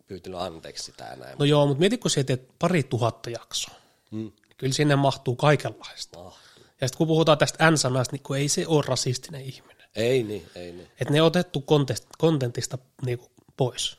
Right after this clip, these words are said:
Speaker 1: Mm.
Speaker 2: Niin sit, sit se saa näyttää pahalta.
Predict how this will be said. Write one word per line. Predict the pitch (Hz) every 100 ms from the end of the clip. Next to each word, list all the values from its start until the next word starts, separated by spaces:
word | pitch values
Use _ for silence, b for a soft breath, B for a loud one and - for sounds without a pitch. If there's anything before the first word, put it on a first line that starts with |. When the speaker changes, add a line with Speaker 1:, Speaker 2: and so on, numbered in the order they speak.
| _
Speaker 1:
Mm. | 131 143 135 _ _ _ _ _ _ _ _ _ _ -
Speaker 2:
Niin | 120
sit, | - _ - _ _
sit | - -
se | - 135
saa | 147 147
näyttää | 139 127 117
pahalta. | - 113 117 120 -